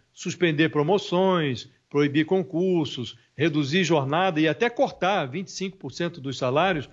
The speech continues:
quando houver uma situação de emergência fiscal. Ainda não aprovaram nem a emergência e o relator já tá falando em pagar abono pra servidor. É pra isso que serve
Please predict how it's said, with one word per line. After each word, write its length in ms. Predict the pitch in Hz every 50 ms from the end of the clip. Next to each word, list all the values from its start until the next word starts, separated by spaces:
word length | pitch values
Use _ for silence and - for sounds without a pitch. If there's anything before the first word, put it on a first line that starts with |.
| - - - _ _ _ _ _
quando 200 | - 156 165 180
houver 240 | 196 175 131 165 180
uma 140 | 190 202 185
situação 400 | - - 196 170 143 - 180 180
de 100 | 175 185
emergência 540 | 185 190 190 170 147 151 185 180 - 196
fiscal. 520 | 185 220 214 - - 165 147 143 131 - - - - -
Ainda 220 | - 240 254 233
não 140 | 160 233 214
aprovaram 500 | 208 208 196 196 185 151 185 196 190 180
nem 180 | 175 208 254
a 120 | 269 254 220
emergência 640 | 196 180 165 151 123 147 170 180 202 196 - 226 - - - _ _ _ _ -
e 60 | 196
o 80 | 214 240
relator 480 | 202 214 202 180 156 - - 208 226
já 140 | 202 196 190
tá 160 | - 233 220
falando 300 | 190 196 190 220 247 220
em 40 | 226
pagar 440 | - 202 185 180 214 240 233 214 226
abono 500 | 220 160 160 202 226 262 262 226 196 180
pra 140 | - 156 147
servidor. 580 | - 165 151 139 139 127 131 131 117 104 107 - _ _ _ _ _ -
É 60 | -
pra 180 | - 262 226
isso 160 | 226 233 - -
que 100 | - 240
serve 480 | - - 175 175 175 175 180 190 185